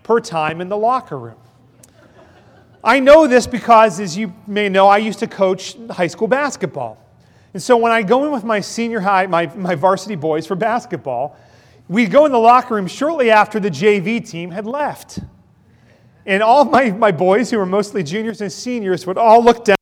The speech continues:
at their shoes and they'd say, "Would someone please teach them that we have to breathe in here when we come in?"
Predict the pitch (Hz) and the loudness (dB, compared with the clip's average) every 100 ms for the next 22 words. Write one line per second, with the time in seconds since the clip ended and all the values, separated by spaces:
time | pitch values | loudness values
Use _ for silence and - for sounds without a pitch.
0 | 190 185 185 - - 185 180 160 170 170 | -2 -4 -4 -4 -6 -4 -4 -6 -12 -12
1 | 180 151 - _ _ _ _ 180 185 - | -12 -14 -16 _ _ _ _ -6 -6 -10
2 | 269 311 277 233 - 214 220 185 - - | -10 -8 -8 -10 -10 -10 -8 -10 -16 -10
3 | 240 - 147 139 139 151 190 170 202 - | -10 -10 -10 -10 -8 -10 -10 -8 -8 -8
4 | 190 151 240 294 254 185 135 117 98 110 | -10 -8 -4 -4 -2 -4 -8 -16 -20 -20
5 | _ _ _ _ _ - 175 185 190 - | _ _ _ _ _ -10 -6 -6 -6 -6
6 | 247 277 339 202 | -6 -2 -2 -4